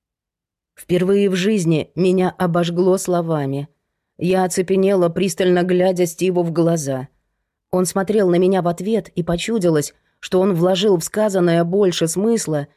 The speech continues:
чем я могла считать. А что, если убийцей под маской был он? «Прости, но мне пора». Я беспокойно дёрнула за ручку. Дверь была заперта.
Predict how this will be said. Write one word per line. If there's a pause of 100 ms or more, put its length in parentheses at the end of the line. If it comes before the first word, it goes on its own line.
(200)
чем
я
могла
считать. (840)
А
что,
если
убийцей
под
маской
был
он? (1080)
«Прости,
но
мне
пора». (720)
Я
беспокойно
дёрнула
за
ручку. (380)
Дверь
была
заперта.